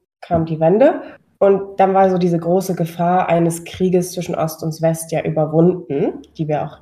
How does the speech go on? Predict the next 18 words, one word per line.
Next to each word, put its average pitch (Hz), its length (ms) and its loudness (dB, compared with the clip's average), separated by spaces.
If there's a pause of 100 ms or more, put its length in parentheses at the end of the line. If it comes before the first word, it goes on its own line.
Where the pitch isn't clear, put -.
jetzt 156 260 -8
nicht 165 180 -6
mehr 151 140 -6
haben. 165 480 -2 (600)
Aber 185 200 4
inzwischen 233 300 0
gibt 240 160 -2
es - 120 -10
neue, 156 520 2 (160)
andere 160 420 2
sicherheitspolitische 160 960 -6
Herausforderungen, 170 1200 -2 (320)
die 170 220 -4
von 170 240 -6
den 165 160 -4
Akteuren 170 680 -4
bewältigt 170 680 -4
oder, 165 340 -8